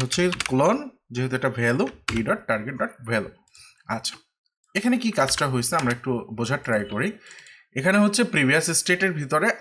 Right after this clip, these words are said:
আমি হচ্ছে আগের ডেটাটা রেখে দিচ্ছি। আগের ডেটাটা এখানে হচ্ছে প্রিভিয়াস স্টেটের ভিতরে আছে। Then কি করতেছে? সে তিনটা ডট মানে স্প্রেড অপারেটরে সে এই প্রিভিয়াস স্টেটের ভিতরে প্রিভিয়াস যে ডেটাগুলো আছে সেই ডেটাগুলোকে সে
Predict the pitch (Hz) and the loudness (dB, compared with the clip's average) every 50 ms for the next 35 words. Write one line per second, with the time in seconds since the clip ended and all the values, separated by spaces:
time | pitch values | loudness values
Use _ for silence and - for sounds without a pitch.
0 | - 127 131 135 135 135 143 131 - - - - 139 139 127 135 143 127 123 120 | 0 0 2 0 0 -2 -2 -4 -4 -4 -2 0 0 2 2 2 2 0 0 0
1 | 127 123 - 190 208 233 202 160 117 185 185 - - - - - _ _ - - | 0 -2 -2 -2 0 0 0 -2 -4 -6 -6 -8 -10 -12 -12 -14 _ _ -20 -20
2 | - - _ - - 127 131 143 170 165 175 170 190 190 185 233 240 - - - | -20 -20 _ -2 0 2 2 4 2 2 2 0 0 0 2 0 0 -2 -4 -6
3 | - 165 143 156 156 165 170 180 175 240 196 - 170 139 127 131 123 120 - - | -4 -2 -2 0 0 2 0 0 0 -2 0 0 2 4 4 2 2 0 -2 -4
4 | - 110 120 117 113 113 95 92 - 98 113 - - - - - - - - - | -2 -2 -2 -2 -2 -2 -4 -4 -4 -6 -6 -6 -8 -12 -14 -16 -18 -20 -20 -16
5 | _ - - 180 156 143 196 196 196 202 202 208 208 233 269 - - 190 143 135 | _ 2 2 2 4 2 2 2 2 2 0 0 0 0 0 2 2 2 2 0
6 | - - - 156 160 156 180 165 120 123 117 104 - 120 110 113 120 120 - - | -2 -2 -4 -4 0 0 2 2 4 4 2 2 0 -2 -4 -2 -4 -4 -4 -4
7 | 143 156 165 165 160 151 139 123 113 117 117 123 156 214 - - - - - - | -2 0 2 2 2 4 2 2 2 2 0 0 0 -2 -2 -8 -14 -18 -20 -20
8 | - - - - - - - - - _ _ - - - - 175 190 202 - 170 | -14 -8 -6 -4 -4 -4 -4 -8 -12 _ _ -14 -8 -4 0 0 2 2 2 2
9 | 170 - 156 143 143 156 185 180 196 185 - - 160 156 147 127 120 120 120 120 | 0 2 0 0 2 2 2 2 0 0 0 -2 -2 0 0 0 0 0 0 0
10 | 117 180 202 - - - - 170 180 180 170 208 240 262 254 196 226 208 156 147 | 0 0 0 -2 -4 -4 0 2 2 2 4 4 4 4 4 4 4 4 4 2
11 | - 110 107 104 107 104 87 90 107 120 - 185 190 - 185 170 147 139 - 135 | 2 2 0 0 -2 -2 -2 -2 -4 -4 -2 -2 0 2 2 2 4 4 4 2
12 | 135 143 151 156 180 175 190 | 2 2 0 0 0 0 2